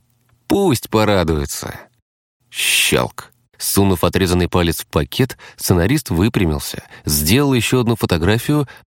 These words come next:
махнул Свете, мол, «приступай», и пошёл к себе. Перенёс снимки на компьютер, поставил их в редакторе рядом с приписками «тогда», «сейчас» и оставил пустой квадрат с подписью «завтра».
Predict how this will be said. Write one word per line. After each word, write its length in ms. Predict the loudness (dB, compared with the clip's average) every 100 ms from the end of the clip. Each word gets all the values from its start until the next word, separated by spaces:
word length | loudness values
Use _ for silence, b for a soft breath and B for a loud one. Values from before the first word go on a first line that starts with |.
| _
махнул 540 | 0 0 2 0 0 0
Свете, 400 | 0 0 0 0
мол, 260 | 2 0
«приступай», 760 | 0 -2 -2 0 0 2 2 0
и 180 | -2 -2
пошёл 460 | 0 -2 2 0
к 80 | 0
себе. 500 | -4 -2 -2 -4 -8 -16 _ _ _ _ _ _ _ _ 0
Перенёс 500 | 2 4 2 2 0
снимки 480 | 2 2 2 2
на 100 | 0
компьютер, 800 | 2 0 0 -2 -2 -4 -10 -14 _ B B -2
поставил 580 | 0 0 0 2 2 0
их 160 | 0
в 20 | 0
редакторе 540 | 2 0 0 0 0
рядом 400 | 2 0 0 -4
с 60 | -2
приписками 800 | -2 0 -2 2 0 2 0 0
«тогда», 560 | -2 -2 0 0 0 -2 b
«сейчас» 800 | -8 -2 0 0 0 2 0 -2 b b
и 100 | 0
оставил 460 | 0 2 0 2 0
пустой 360 | -2 0 0
квадрат 460 | 2 0 2 0 0
с 80 | -2
подписью 500 | -2 0 -2 0 0
«завтра». 500 | 2 0 -2 -12